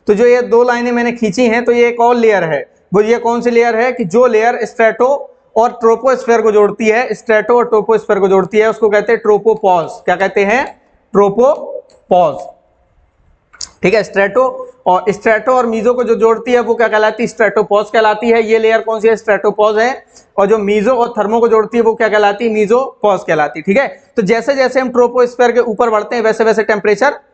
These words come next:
decrease होता है, घटता है, है ना। जैसे जैसे स्ट्रेटो में बढ़ते हैं, स्ट्रेटो के ऊपर बढ़ते हैं तो temperature बढ़ता है। तो इस प्रकार alternate form रहता है इसका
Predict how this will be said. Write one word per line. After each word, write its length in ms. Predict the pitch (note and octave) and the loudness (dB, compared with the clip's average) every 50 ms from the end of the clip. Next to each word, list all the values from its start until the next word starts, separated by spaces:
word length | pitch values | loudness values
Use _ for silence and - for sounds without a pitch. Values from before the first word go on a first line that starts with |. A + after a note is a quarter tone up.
| _ _ - E3+ | _ _ -8 -6
decrease 340 | D#3 F3+ - A3 A3+ G3+ | -4 0 2 2 2 2
होता 200 | E3+ E3 D#3+ F3 | 2 0 0 0
है, 60 | E3+ D#3 | 0 0
घटता 320 | F3+ F#3 F#3 - A3 G#3+ | -2 -4 -2 -2 0 0
है, 100 | F3+ E3 D#3+ | 0 -2 -4
है 80 | F#3 | -2
ना। 180 | A3+ C4+ A#3+ F3 | -2 -2 -2 -2
जैसे 300 | D#3 D#3+ F3+ F3+ F3+ A3 | -2 0 0 0 2 2
जैसे 260 | G#3 G#3 G3+ G#3 G#3+ G3 | 2 2 2 0 -2 -2
स्ट्रेटो 340 | G3+ - G#3+ G3+ G#3 A#3 | 0 0 0 0 0 0
में 80 | A#3+ A3+ | 0 0
बढ़ते 220 | A3 G#3 - - | -2 -4 -2 -4
हैं, 180 | B3 A3 D#3 - _ _ _ _ _ _ _ _ - | -4 -4 -4 -8 _ _ _ _ _ _ _ _ -14
स्ट्रेटो 420 | F3 - - G#3+ G#3 G#3 A3+ B3 | -10 -4 0 0 0 2 2 0
के 60 | A#3+ | 0
ऊपर 180 | B3 A#3+ B3+ B3 | 0 -2 -2 0
बढ़ते 260 | A#3 A#3 A#3 A#3 A#3+ | 0 0 -2 -2 -4
हैं 80 | A#3 G3 | -2 0
तो 60 | - | 0
temperature 440 | - G3+ F#3+ F3 F#3 G#3 G3+ A#3 A#3 | 0 0 -2 0 0 0 2 2 0
बढ़ता 300 | A3+ A3+ A3+ A3+ A3+ G#3+ | 0 -2 0 0 0 0
है। 140 | G#3+ G#3 G#3 | 0 -2 -4
तो 180 | - - A3 | -4 -4 -2
इस 160 | A#3 A#3 A3+ | -2 -2 -4
प्रकार 300 | - - G#3+ F#3+ A3 A3 | -2 -6 -2 0 2 2
alternate 540 | A3 G3+ G3+ G3+ G3 G#3+ G#3+ G#3+ A3+ A#3 A3+ - | 2 2 0 0 0 0 0 0 0 0 0 0
form 200 | A3 G#3+ G3+ F#3 | -2 0 2 2
रहता 260 | E3+ D#3 - - D#3 | 0 0 0 -2 -2
है 60 | D3 | -2
इसका 280 | C#3 - - D3 C3 | -2 -6 -6 -8 -8